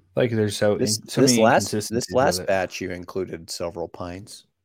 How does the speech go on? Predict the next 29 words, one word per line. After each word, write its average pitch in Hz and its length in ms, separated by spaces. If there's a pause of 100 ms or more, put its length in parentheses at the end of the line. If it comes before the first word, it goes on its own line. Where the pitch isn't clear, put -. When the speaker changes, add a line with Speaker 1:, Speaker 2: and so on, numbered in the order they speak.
(240)
Speaker 1:
I - 60
did. 117 340
I 98 120
specifically 120 480
grabbed 101 260
a 101 60
lot 90 140
of 87 60
pints. - 540
Um, 127 320
I 110 80
do 135 240
think 160 180
this 143 140
one's 131 160
good. 104 400
It 104 140
is 135 200
lighter. 104 600 (400)
I'd 117 160
be 170 100
curious 110 380
to 98 80
taste 101 380
it - 120
next 92 360
to 104 240
the 92 160
original. 107 680